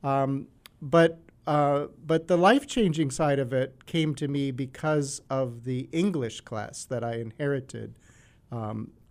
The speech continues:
uh, I had no, knew nothing about teaching English, but I could speak it, and I had some good, uh, resources with me there.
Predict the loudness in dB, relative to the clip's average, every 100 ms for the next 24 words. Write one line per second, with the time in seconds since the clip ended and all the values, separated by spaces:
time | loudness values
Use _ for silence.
0 | -16 -10 -6 0 2 2 0 0 2 2
1 | 6 4 4 -2 -2 -6 -6 -6 -6 -6
2 | -8 -6 -8 -8 -6 -4 -6 -8 -20 -12
3 | -10 -10 -4 -4 -2 -6 -8 -8 -8 -8
4 | -12 _ -18 -6 -2 -2 -4 -8 -4 -2
5 | -2 -4 -14 -20 -20 _ _ -12 -6 -6
6 | 0 0 0 0 -2 -4 -6 -6 -6 -4
7 | -4 -2 -2 -2 -4